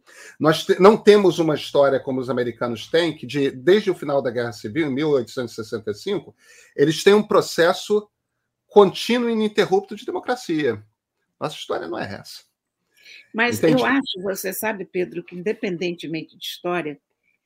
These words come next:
Speaker 2: eu acho que os países devem aprender uns com os outros. Eu acho que os Estados Unidos perdem por não aprender com o exemplo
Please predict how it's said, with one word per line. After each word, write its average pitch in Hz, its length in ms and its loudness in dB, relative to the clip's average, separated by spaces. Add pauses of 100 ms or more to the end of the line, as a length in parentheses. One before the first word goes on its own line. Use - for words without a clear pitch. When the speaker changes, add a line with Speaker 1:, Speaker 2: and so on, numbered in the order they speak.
(220)
Speaker 2:
eu 208 180 0
acho 220 340 -2
que 208 80 -10
os - 80 -12
países 180 460 -6
devem 180 260 0
aprender 175 400 -4
uns 160 160 -8
com 165 120 -14
os 147 100 -12
outros. 131 360 -12 (760)
Eu 202 220 4
acho 196 340 0
que 165 420 0
os 180 160 -4
Estados 175 480 -2
Unidos 185 420 -6
perdem 180 640 -2 (600)
por 185 180 -2
não 202 260 0
aprender 175 540 -2
com 180 120 -10
o - 20 0
exemplo 165 600 -6